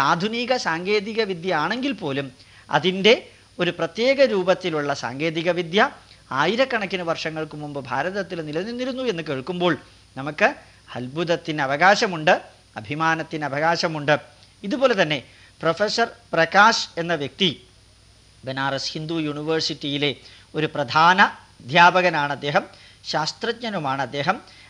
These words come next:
അദ്ദേഹം ഡൽഹിയിലെ മെഹ്റൗളി എന്ന് പറയുന്ന സ്ഥലത്തുള്ള ഇരുമ്പ് സ്തൂപത്തെക്കുറിച്ച് വിശദമായി പഠനം നടത്തിയിട്ടുണ്ട്. ആ ഇരുമ്പ് സ്തൂപം ഏതാണ്ട് നിങ്ങൾക്കറിയാം, ആറ് ടൺ ഭാരമുള്ള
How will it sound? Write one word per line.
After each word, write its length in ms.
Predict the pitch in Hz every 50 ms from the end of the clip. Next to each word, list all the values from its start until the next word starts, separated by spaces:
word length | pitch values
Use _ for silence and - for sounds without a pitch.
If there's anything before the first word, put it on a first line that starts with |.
| - -
അദ്ദേഹം 300 | 143 151 170 156 165 165 156 139
ഡൽഹിയിലെ 540 | 151 156 160 160 - 185 180 180 160 160 151 135 - - - - _ _ -
മെഹ്റൗളി 500 | 147 127 165 180 196 208 226 240 240 240 214 185
എന്ന് 120 | 165 160 147
പറയുന്ന 340 | 143 143 143 151 147 139 135 123 -
സ്ഥലത്തുള്ള 540 | - 147 135 135 139 - - 160 160 165 180 262 - - - - - - _ - 151 156 165
ഇരുമ്പ് 360 | 151 180 185 196 202 196 240 247 - - - -
സ്തൂപത്തെക്കുറിച്ച് 1080 | - - 175 160 165 160 180 180 - - 170 165 151 - 151 139 139 123 127 - 214 269 - - - - _ _ - 131
വിശദമായി 840 | 151 165 - - 226 233 226 202 240 220 196 175 156 151 156 151 151 - -
പഠനം 280 | - 139 135 139 147 151 147
നടത്തിയിട്ടുണ്ട്. 580 | 139 131 127 - 143 143 123 139 139 131 131 120 - - - - - - - - 151 160
ആ 40 | 175 180 175 160 156
ഇരുമ്പ് 300 | 147 170 175 180 180 185 -
സ്തൂപം 400 | - - 160 147 135 151 156 147 - - - _ _ - -
ഏതാണ്ട് 240 | 139 147 143 143 151 147
നിങ്ങൾക്കറിയാം, 560 | 147 147 156 160 156 147 135 139 147 175 208 - - - - - - - - - 143 143 156
ആറ് 260 | 180 208 233 233 226 196 - -
ടൺ 140 | 170 170 170 165 147 139
ഭാരമുള്ള 520 | 127 127 147 180 233 226 185 156 139 135